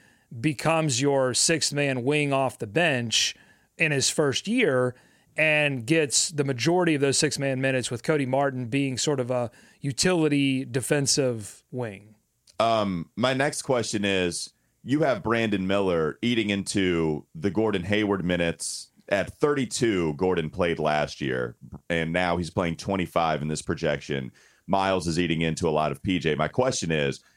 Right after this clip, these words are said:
Speaker 2: you don't have anybody eating into Terry Rozier's minutes. He played thirty-five minutes a game last year, thirty-five point three to be exact. He led the team, and he's playing thirty-five in Doug Branson's projection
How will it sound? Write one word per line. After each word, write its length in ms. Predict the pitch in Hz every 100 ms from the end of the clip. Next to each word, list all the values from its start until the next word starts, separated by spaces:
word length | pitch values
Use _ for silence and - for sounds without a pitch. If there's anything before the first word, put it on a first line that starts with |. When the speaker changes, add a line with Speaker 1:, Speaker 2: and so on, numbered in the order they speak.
| _
Speaker 2:
you 100 | -
don't 180 | 151 151
have 200 | 113 92
anybody 720 | 107 131 90 71 67 64 60 -
eating 300 | 113 101 95
into 300 | 90 92 87
Terry 320 | - 92 85
Rozier's 540 | 78 76 98 107 80
minutes. 300 | 73 60 55
He 100 | -
played 360 | 107 113 95 78
thirty-five 520 | 107 110 107 101 95
minutes 260 | 98 98 -
a 40 |
game 300 | 71 95 95
last 360 | 80 73 71 -
year, 180 | 76 73
thirty-five 580 | 95 95 90 92 85 -
point 200 | 85 82
three 220 | 92 95
to 60 | 82
be 100 | 78
exact. 400 | 65 90 82 -
He 80 |
led 240 | 82 90 80
the 80 | -
team, 480 | - 101 76 67 60 _ _ _
and 340 | 95 92 82 76
he's 180 | 104
playing 280 | - 98 87
thirty-five 880 | 73 104 101 87 92 95 80 76 69
in 100 | 76
Doug 220 | 80 87
Branson's 460 | 82 90 87 82 73
projection 720 | - 76 90 87 - 73 67